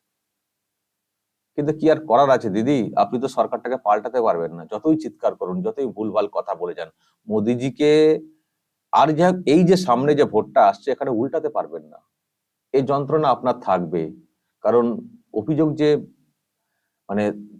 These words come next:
তথ্য যে অনেকটা সামনে চলে এসছে, কি করবেন? ডকুমেন্টেড হয়ে রয়েছে, কি করবেন? জানেন তো আপনি, আপনিই বলেছেন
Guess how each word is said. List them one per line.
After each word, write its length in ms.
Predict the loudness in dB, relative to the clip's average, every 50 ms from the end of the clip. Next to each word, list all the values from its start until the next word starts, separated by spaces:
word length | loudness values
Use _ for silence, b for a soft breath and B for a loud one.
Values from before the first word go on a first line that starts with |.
| -2
তথ্য 320 | -2 -2 -2 -2 -2 0 2
যে 60 | 4
অনেকটা 280 | 4 2 0 -2 -4
সামনে 380 | -6 -4 -2 -2 -2 0 0 -2
চলে 320 | -2 -2 -2 0 2 2
এসছে, 440 | 2 0 -2 -8 -10 -10 -10 -10 -12
কি 180 | -10 -10 -10 -10
করবেন? 580 | -6 -4 -4 -2 0 0 0 0 -2 -4 -12 -20 _ _ _ _ -4
ডকুমেন্টেড 580 | -4 -2 0 0 0 2 0 0 2 2 2 2
হয়ে 240 | 2 0 0 0 2
রয়েছে, 340 | 2 2 2 0 -2 -4 -8
কি 160 | -6 -6 -8 -6
করবেন? 400 | -2 -2 -2 0 0 -2 -2 -4 -4 -10 _ _ _ _ _ _ _ _ _ _ _ _ _ _ _ _ _ _ _ _ _ _ _ 0
জানেন 260 | 2 2 2 2 4
তো 80 | 4
আপনি, 280 | 4 4 2 0 0 0
আপনিই 240 | 0 0 0 -2 0
বলেছেন 560 | 2 2 2 2 2 2 2 0 0 0 B